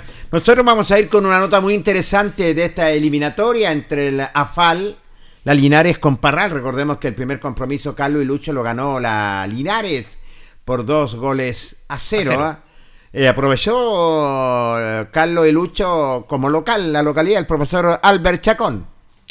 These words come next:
Speaker 2: Sí, aprovechó, como te dices, de local. Es muy importante en esta eliminatoria, Jorge, dejar los puntos en casa.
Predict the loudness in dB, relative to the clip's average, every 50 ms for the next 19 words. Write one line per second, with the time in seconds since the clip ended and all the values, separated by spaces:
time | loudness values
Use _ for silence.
0 | -20 _ _ -20 -14 -6 -4 -4 -4 -4 -6 _ -14 -10 -8 -8 -6 -4 -4 -4
1 | -4 -4 -4 -2 -2 -4 -2 -4 -4 -4 -4 -2 0 0 0 0 -2 -2 -4 -4
2 | -4 -6 -8 -8 -6 -6 -8 -6 -6 -8 -8 -8 -6 -4 -2 -2 0 0 0 0
3 | 0 0 0 0 -2 -2 -4 -6 -6 -6 -6 -4 -4 -4 -4 -2 -2 -2 -2 -2
4 | -2 -4 -6 -6 -6 -6 -4 -4 -4 -4 -4 -4 -6 -8 -8 -8 -8 -8 -8 -4
5 | -2 -2 -2 -2 -4 -8 -14 -16